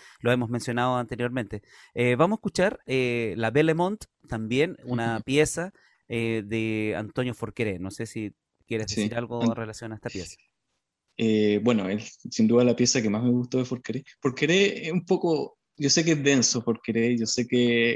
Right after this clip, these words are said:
Speaker 2: eh, es como chocolate con manjar,
Speaker 1: <laughs>
Speaker 2: pero hay que saber, hay que saber disfrutarlo de Forqueré también.
Speaker 1: Ya.
Speaker 2: Eh, eh, pero La Belle Émond, especialmente, una pieza que, que, que me encantó,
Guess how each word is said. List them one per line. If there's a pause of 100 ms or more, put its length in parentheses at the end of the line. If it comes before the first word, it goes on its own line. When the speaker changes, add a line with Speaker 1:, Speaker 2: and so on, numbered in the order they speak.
Speaker 2:
eh,
es
como (500)
chocolate
con
manjar, (240)
Speaker 1:
<laughs>
Speaker 2:
pero
hay
que
saber, (160)
hay
que
saber
disfrutarlo
de
Forqueré
también. (200)
Speaker 1:
Ya. (380)
Speaker 2:
Eh, (440)
eh,
pero (260)
La
Belle
Émond, (260)
especialmente,
una
pieza
que, (560)
que,
que
me
encantó,